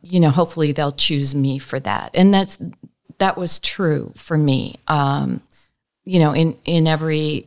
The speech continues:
market that I worked in, um, I ended up having, thank goodness, um,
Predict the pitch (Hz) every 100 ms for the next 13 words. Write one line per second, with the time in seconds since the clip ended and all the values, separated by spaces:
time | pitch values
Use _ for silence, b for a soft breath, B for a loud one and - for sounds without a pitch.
0 | _ 170 160 151 147 147 151 143 143 139
1 | 135 - 139 131 117 - 151 147 139 151
2 | 156 151 156 151 147 - 143 139 143 143
3 | 143 139 b b b b _ 165 160 -
4 | 147 143 139 139 - 165 151 147 143